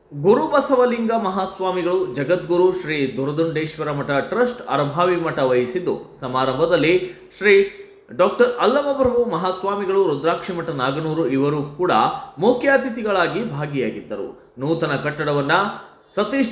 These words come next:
ಜಾರಕಿಹೊಳಿ, ಲೋಕೋಪಯೋಗಿ ಇಲಾಖೆಯ ಸಚಿವ, ಬೆಳಗಾವಿ ಜಿಲ್ಲಾ ಉಸ್ತುವಾರಿ ಸಚಿವ, ಕರ್ನಾಟಕ ಸರ್ಕಾರ ಇವರು ಉದ್ಘಾಟಿಸಿದ್ದು, ಕಾರ್ಯಕ್ರಮದಲ್ಲಿ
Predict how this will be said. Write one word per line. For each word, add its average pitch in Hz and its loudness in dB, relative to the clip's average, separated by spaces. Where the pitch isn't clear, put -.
ಜಾರಕಿಹೊಳಿ, 214 4
ಲೋಕೋಪಯೋಗಿ 165 0
ಇಲಾಖೆಯ 143 -2
ಸಚಿವ, 165 -6
ಬೆಳಗಾವಿ 180 4
ಜಿಲ್ಲಾ 190 2
ಉಸ್ತುವಾರಿ 175 0
ಸಚಿವ, 147 -6
ಕರ್ನಾಟಕ 214 2
ಸರ್ಕಾರ 170 0
ಇವರು 147 0
ಉದ್ಘಾಟಿಸಿದ್ದು, 135 -2
ಕಾರ್ಯಕ್ರಮದಲ್ಲಿ 180 4